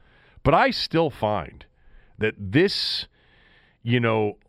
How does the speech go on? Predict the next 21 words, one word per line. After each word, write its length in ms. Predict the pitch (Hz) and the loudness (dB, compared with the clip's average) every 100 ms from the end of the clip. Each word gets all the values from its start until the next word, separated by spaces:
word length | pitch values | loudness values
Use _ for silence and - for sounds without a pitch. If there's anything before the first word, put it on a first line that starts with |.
| _ - | _ -2
um, 380 | 107 98 95 92 | 0 0 -4 -6
relationship 920 | 95 113 113 156 - 160 - 139 - | -2 0 0 0 0 -4 -2 -6 -6
deterioration 1040 | - 92 - 120 98 90 92 - 78 65 67 _ 87 | -10 -6 -2 0 0 0 -2 -4 -8 -10 -14 _ -4
between 500 | 107 98 123 107 98 | -4 -2 -4 -2 -2
Snyder 720 | - - 123 135 147 151 139 _ - - - - | -4 -2 0 0 -2 -4 -6 _ -20 -20 -18 -4
and 240 | 101 95 | -2 -2
the 80 | 90 | -4
three 300 | 85 107 127 | -4 0 0
minority 520 | 117 101 101 98 95 | 0 0 0 0 -2
owners 640 | 85 87 71 - - - - _ _ - - | -2 -4 -6 -10 -10 -10 -14 _ _ -14 -2
and 160 | 120 117 | 0 0
the 140 | 117 - | -4 0
accusations 1300 | 123 143 - 180 131 123 120 - 73 64 - - - _ - | 0 0 -2 -4 0 0 0 -4 -10 -10 -10 -10 -10 _ -4
about 340 | 101 98 104 | -2 0 -2
a 40 | 92 | -2
smear 500 | - - 120 131 127 | -4 -2 -2 -2 -4
campaign 800 | - 92 76 - 82 73 110 - _ | -4 -4 -4 -4 -6 -6 -12 -18 _
<laughs> 200 | - - | -16 -2
are 180 | 147 120 - | 0 0 -2
really 500 | 185 220 151 139 117 _ - - 113 - | 0 0 0 -4 -6 _ -18 -12 -4 0
the 220 | 175 160 | 0 0